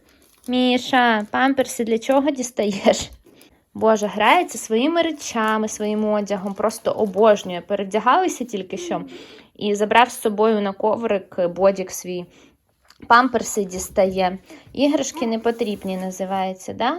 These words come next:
Я буду гратися тим, чим не треба гратися, от, будь ласка. Краніки на батареї крутить, ну, це ви вже бачили. Коротше, дуже, дуже у нас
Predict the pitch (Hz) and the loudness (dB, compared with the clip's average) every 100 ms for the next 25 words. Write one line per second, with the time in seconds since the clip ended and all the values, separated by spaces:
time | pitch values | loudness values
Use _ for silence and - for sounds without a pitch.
0 | 359 233 208 214 226 233 233 240 226 233 | -8 -10 -8 -6 0 2 2 -2 -6 0
1 | 311 294 - 240 - - 202 196 185 190 | 2 2 0 -2 -2 0 0 0 -4 -6
2 | - - 185 185 170 175 - - - _ | -8 -6 -6 -6 -4 -4 -4 -12 -16 _
3 | - - - - 226 269 302 285 262 247 | -20 -20 -10 6 6 6 2 -2 -2 -2
4 | 247 247 247 240 - 220 208 185 185 185 | 0 0 0 -2 -4 -4 -4 -6 -10 -8
5 | - 180 180 180 185 175 170 - 180 175 | -4 -2 -4 -6 -4 -4 -4 -6 -6 -6
6 | 175 _ - - - _ _ - 196 196 | -8 _ -20 -20 -20 _ _ -10 -4 -4
7 | 196 196 208 214 202 202 - _ - 226 | -4 -4 -4 -2 -2 -4 -14 _ -14 -8
8 | 208 233 247 247 233 240 240 | -4 -2 0 0 0 0 -4